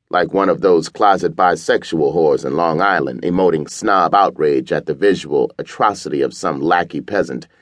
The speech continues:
sneaking a crap in the shrubbery. She said, "Iceberg, excuse me for a moment." I heard the dulcet bells of Crystal toll as some service person arrived to lay out some booze to cushion her jet lag.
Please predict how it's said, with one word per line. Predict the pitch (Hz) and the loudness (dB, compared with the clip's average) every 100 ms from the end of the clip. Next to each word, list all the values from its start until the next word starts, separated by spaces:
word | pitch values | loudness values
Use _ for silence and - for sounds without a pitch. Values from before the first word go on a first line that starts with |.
| _ | _
sneaking | - 123 101 73 | -4 -2 0 -2
a | 62 | -6
crap | - 123 82 - | -4 0 0 -2
in | 67 | -6
the | 55 | -8
shrubbery. | - - 85 67 - - _ _ _ _ _ _ - | -2 -2 0 -2 -2 -10 _ _ _ _ _ _ -8
She | 110 | -4
said, | 95 87 76 - _ _ _ _ _ _ _ _ _ _ _ _ _ _ 147 | 2 2 2 -2 _ _ _ _ _ _ _ _ _ _ _ _ _ _ 0
"Iceberg, | 185 185 - 85 - - _ _ _ _ _ - | 0 0 -2 -4 -4 -12 _ _ _ _ _ -4
excuse | 190 - 208 185 - | -4 -4 -2 -2 -2
me | 104 | -4
for | - 90 | -2 -2
a | |
moment." | 80 71 71 _ _ _ _ _ _ _ _ _ _ _ _ _ _ _ _ | -2 -6 -12 _ _ _ _ _ _ _ _ _ _ _ _ _ _ _ _
I | - 82 | 2 2
heard | 95 90 82 | 4 2 2
the | 80 | -2
dulcet | 95 95 90 87 80 | 2 2 2 -2 -2
bells | 98 98 85 78 | 2 4 4 2
of | 76 - | -4 -4
Crystal | - 117 - 80 64 | 0 0 0 -4 -2
toll | 123 98 71 57 - | 2 2 2 0 -4
as | 80 76 | -4 -4
some | 110 90 | -2 -4
service | - 127 117 85 - | -2 2 2 2 -6
person | - 85 80 76 | 0 0 0 -2
arrived | 73 90 80 80 78 | 2 4 2 0 -2
to | |
lay | 78 87 85 | 0 2 2
out | 76 - | 0 -2
some | 73 69 | -8 -4
booze | 98 95 71 65 | 0 0 0 -4
to | - | -6
cushion | - 90 73 | -4 -4 -4
her | 73 | -6
jet | 64 101 - | -2 -2 -2
lag. | 58 50 50 | -4 -4 -8